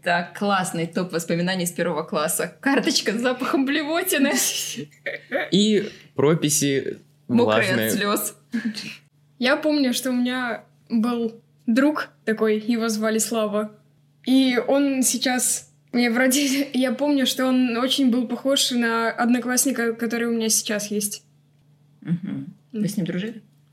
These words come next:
Speaker 3: Да.
Speaker 1: Вы с ним вместе сидели?
Speaker 3: Не. Еще что я помню, это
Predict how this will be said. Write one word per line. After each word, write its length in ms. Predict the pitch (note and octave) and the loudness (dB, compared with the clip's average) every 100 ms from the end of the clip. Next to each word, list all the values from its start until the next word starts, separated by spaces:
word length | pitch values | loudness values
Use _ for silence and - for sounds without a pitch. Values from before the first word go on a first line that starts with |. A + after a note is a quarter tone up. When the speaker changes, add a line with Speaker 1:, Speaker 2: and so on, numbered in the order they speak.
| _ A3 | _ -6
Speaker 3:
Да. 200 | G#3 G#3+ _ _ _ _ _ _ _ | -6 -6 _ _ _ _ _ _ _
Speaker 1:
Вы 100 | E3+ | -6
с 80 | - | -2
ним 80 | F3+ | 0
вместе 260 | F3 E3+ | 0 -2
сидели? 440 | E3+ F3 F#3+ A#3 G#3+ - _ _ _ - | -8 -6 -4 -4 -6 -12 _ _ _ -6
Speaker 3:
Не. 180 | A#3+ - _ _ _ _ _ _ _ _ - - - - | -6 -6 _ _ _ _ _ _ _ _ -14 -12 -12 -8
Еще 260 | - - C#4 | -2 0 0
что 160 | - D#4 | 0 0
я 100 | C#4 | 2
помню, 380 | C#4+ C4+ B3 A#3 | 2 2 2 0
это 440 | A3+ A3+ A3+ | -2 -2 -2